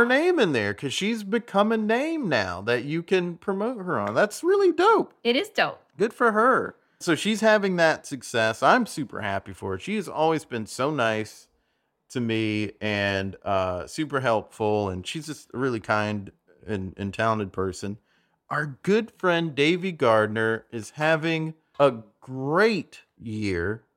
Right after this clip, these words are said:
Speaker 2: He is now the curator of audio storytelling for the Tribeca Festival. And part of what's a big deal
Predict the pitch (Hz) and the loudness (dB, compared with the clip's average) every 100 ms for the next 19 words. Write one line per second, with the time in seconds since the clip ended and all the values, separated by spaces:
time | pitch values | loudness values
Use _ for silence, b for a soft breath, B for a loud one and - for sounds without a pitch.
0 | _ 135 135 131 131 113 120 113 139 165 | _ -2 0 2 0 0 -2 0 0 0
1 | 160 - 160 151 147 139 117 107 - _ | -2 -2 0 2 2 0 -2 -8 -20 _
2 | - 143 175 165 135 - 156 160 143 - | 2 4 6 2 -2 -4 -2 0 0 0
3 | 117 113 113 117 - 123 110 - 127 104 | -2 -2 -6 -8 -10 -6 -6 -4 -6 0
4 | 135 165 139 - 95 85 - 98 92 92 | 2 2 -2 -4 -6 -6 -10 -12 -4 -4
5 | 101 _ _ 127 131 131 127 127 127 117 | -4 _ _ -2 2 4 2 2 0 -4
6 | - - 262 320 254 - 185 143 135 113 | -6 2 2 4 0 2 0 0 -2 0
7 | 135 127 | 2 2